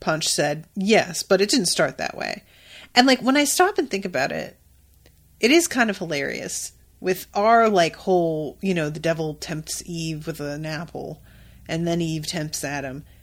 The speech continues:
It is, like, just about food. I mean, it's not, but you know what I mean? Like, it's just kind of funny how incredibly simple it is, that whole idea. Um, so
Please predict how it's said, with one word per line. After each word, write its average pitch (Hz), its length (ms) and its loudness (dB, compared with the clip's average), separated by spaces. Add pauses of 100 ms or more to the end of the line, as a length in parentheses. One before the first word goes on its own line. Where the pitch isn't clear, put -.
(160)
It 170 120 -6
is, 269 160 2
like, 302 160 -2
just 180 220 -4
about 143 320 -2
food. 180 440 -8 (1000)
I 214 60 4
mean, 247 160 8
it's 233 180 4
not, 214 380 2 (220)
but 202 200 2
you 233 80 4
know 233 120 6
what 240 100 4
I 247 60 2
mean? 254 240 2
Like, 240 160 4
it's 233 140 2
just 226 180 -4
kind 254 160 4
of 233 80 2
funny 202 260 2
how 180 320 2
incredibly 175 840 0
simple 151 380 -6
it - 100 -10
is, - 360 -10 (520)
that 175 440 4 (100)
whole 175 320 0
idea. 151 680 -4 (600)
Um, 180 560 4 (1200)
so 226 680 8